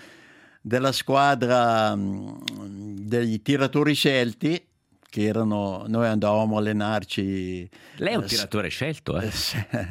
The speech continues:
Speaker 2: Lo è ancora?
Speaker 1: Ero, ero.
Speaker 2: Era.
Speaker 1: <laughs> Eh, andavamo a allenarci tutte le settimane a, a Isoni con i granatieri e quindi quella, quel giorno,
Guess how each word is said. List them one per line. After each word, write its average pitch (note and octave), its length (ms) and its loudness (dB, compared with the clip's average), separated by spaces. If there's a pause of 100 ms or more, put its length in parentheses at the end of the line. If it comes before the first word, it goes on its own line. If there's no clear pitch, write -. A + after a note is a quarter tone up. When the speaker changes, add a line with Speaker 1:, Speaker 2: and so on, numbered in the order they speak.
(180)
Speaker 2:
Lo A#2 160 -2
è C#3+ 40 -4
ancora? D#3+ 240 0
Speaker 1:
Ero, C#3+ 320 6
ero. C3+ 420 4
Speaker 2:
Era. C3+ 560 0
Speaker 1:
<laughs> D#3+ 800 -8 (340)
Eh, A2+ 120 -2
andavamo B2 800 4
a - 20 8
allenarci C#3+ 920 2
tutte C#3+ 220 0
le C#3+ 100 2
settimane C#3 840 2
a, A2+ 360 0
a C3 100 -2
Isoni C#3 540 4
con C#3 220 2
i A#2 60 2
granatieri B2+ 840 2
e E3 160 0
quindi C#3+ 580 2
quella, A2+ 680 2
quel A2+ 220 0
giorno, C3 640 2